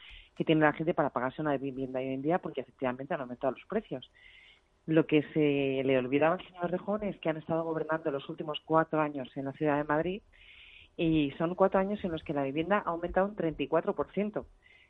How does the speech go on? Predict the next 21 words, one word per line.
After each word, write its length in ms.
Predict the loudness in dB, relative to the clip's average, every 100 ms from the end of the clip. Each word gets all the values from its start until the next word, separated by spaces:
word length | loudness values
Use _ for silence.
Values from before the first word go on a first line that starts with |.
| -6
el 240 | -2 0 2
precio 360 | 0 2 2
de, 320 | 2 0 0 -2
de, 300 | -2 -2 -4
en 200 | -6 -2
alquiler, 440 | -2 0 2 2 2
y, 60 |
y, 640 | 0 -2 -4 -6 -6 -8 -8
y 280 | -6 -6 -8 0
prácticamente 500 | 2 4 2 2 0
lo 80 | 0
mismo, 360 | -2 -2 -4 -6
un 80 | -8
treinta 200 | -4 -4
y 60 |
seis 120 | -6 -16
por 180 | -12
ciento 160 | -10 -8
en 80 | -4
compraventa. 580 | -2 0 -2 -4 -6 -10 _ _ _ -12 -12 -2
Entonces, 460 | 2 2 2 -6